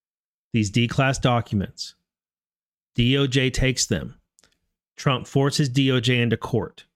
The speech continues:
In court, it is proven that these documents are legit. In court, it is proven that these documents are declassified.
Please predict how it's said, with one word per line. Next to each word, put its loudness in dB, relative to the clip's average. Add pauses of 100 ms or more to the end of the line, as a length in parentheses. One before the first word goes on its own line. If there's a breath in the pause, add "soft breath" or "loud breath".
(800 loud breath)
In 2
court, 0
it 2
is 0
proven 0 (1600)
that 0
these 2
documents 0
are 2
legit. 0 (1500)
In 2
court, 0
it 2
is 0
proven 0 (200)
that 2
these 2
documents 0
are 2
declassified. -2